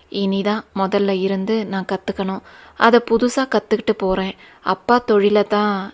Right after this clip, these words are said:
நீ வேற லெவலுக்கு எடுத்துட்டு போய் இருக்கியே, நானும் ஏன் அதையே செய்யணும்?" என்றான் குணா.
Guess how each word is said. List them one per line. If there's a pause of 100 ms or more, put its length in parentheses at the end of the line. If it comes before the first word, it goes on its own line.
நீ
வேற
லெவலுக்கு
எடுத்துட்டு
போய்
இருக்கியே, (300)
நானும்
ஏன்
அதையே
செய்யணும்?" (300)
என்றான்
குணா.